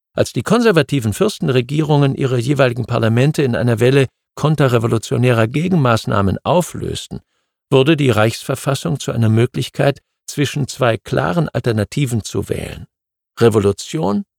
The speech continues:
und Gegenrevolution. Gestützt auf die erweiterten linken Netzwerke der zweiten Welle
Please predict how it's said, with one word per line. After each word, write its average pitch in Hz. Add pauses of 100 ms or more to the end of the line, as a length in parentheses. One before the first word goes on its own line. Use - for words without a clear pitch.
(300)
und 127
Gegenrevolution. 113 (1160)
Gestützt -
auf 113
die 120
erweiterten 110
linken 117
Netzwerke 135
der 113
zweiten 110
Welle 147